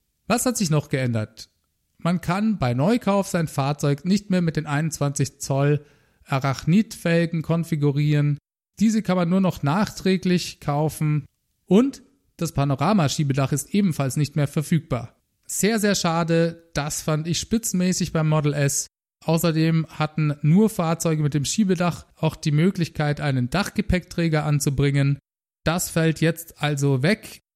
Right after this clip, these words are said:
Gut, was den Dachgepäckträger angeht, kann man natürlich auch auf Sonderlösungen wie, äh, seasucker dot com zum Beispiel zurückgreifen,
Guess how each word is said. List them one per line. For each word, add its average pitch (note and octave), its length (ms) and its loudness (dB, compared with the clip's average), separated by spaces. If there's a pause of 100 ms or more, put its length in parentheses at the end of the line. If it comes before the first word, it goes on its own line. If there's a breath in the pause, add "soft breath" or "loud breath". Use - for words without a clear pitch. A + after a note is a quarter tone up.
(180)
Gut, - 420 0
was - 360 -4
den C#3+ 140 0
Dachgepäckträger D3 920 -2
angeht, C#3+ 400 -2
kann C3 160 -2
man C3+ 80 0
natürlich C#3 520 -2
auch C3+ 180 0
auf C#3+ 180 -6
Sonderlösungen D3 960 2
wie, C3+ 320 4
äh, B2 340 2
seasucker D#3+ 680 0
dot C#3 260 -2
com B2+ 380 -2
zum C3 140 -4
Beispiel B2 420 -2
zurückgreifen, C3 960 -2